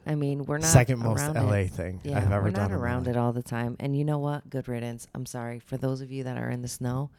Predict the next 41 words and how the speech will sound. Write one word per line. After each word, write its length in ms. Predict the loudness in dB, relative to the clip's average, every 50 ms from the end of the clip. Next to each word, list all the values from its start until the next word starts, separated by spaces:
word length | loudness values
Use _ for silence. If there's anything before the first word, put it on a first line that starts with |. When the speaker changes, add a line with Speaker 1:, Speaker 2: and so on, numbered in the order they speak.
| _ -16 -12
Speaker 2:
Yeah. 120 | -8 -6 -4
Speaker 1:
I 80 | -2 -2
know 180 | 0 0 0 0
y'all 300 | 0 0 0 0 0 -2
hate 280 | -2 -2 -2 -2 -2 -4
it. 160 | -6 -6 -8 _ _ _ _ -2
Speaker 2:
We've 260 | 2 2 2 2 2
paid 220 | 0 0 0 0
our 120 | 0 0 0
dues 300 | 0 0 0 0 -2 -4
for 120 | -6 -6
the 120 | -6 -4
time 280 | -4 -4 -4 -4 -4 -2
being. 280 | -2 -4 -4 -4 -6 -10 _ _ _ _ _ _ _ _ _
Perhaps 380 | -2 -2 0 0 -2 -2 0 2
one 180 | 2 2 4 4
day 140 | 4 2 2
we'll 200 | 4 2 2 2
go 100 | 2 2
back 200 | 2 2 2 0
to 120 | 0 -2 -2
a 60 | -2
snowy 340 | -2 -2 -2 -2 -2 -2 -4
climate. 440 | -4 -4 -6 -4 -4 -6 -8 -8 -10 _ _ _
Speaker 1:
It 100 | -4 -2
was 160 | -2 -2 -2
funny. 300 | -2 -4 -4 -2 -2 -2
I 60 | 0 0
was 140 | -2 -2
going 200 | -2 -2 0 0 0
to 60 | 0
pick 220 | -2 -2 -4 -4
up 120 | -6 -6 -6
us. 240 | -6 -6 -6 -8 -12 _ _
I 140 | -6 -4 -4
was 120 | -4 -6 -10
going 280 | -8 -6 -6 -4 -4
to 100 | -6 -6 -8 _ _ _ _ _ _ _ _ _ _ _ _
pick 340 | -8 -6 -6 -6 -8 -10 -12 _ -4
us 240 | -4 -2 -2 -4 -8 -8 -4
up 340 | -2 -2 -2 -2 -4 -10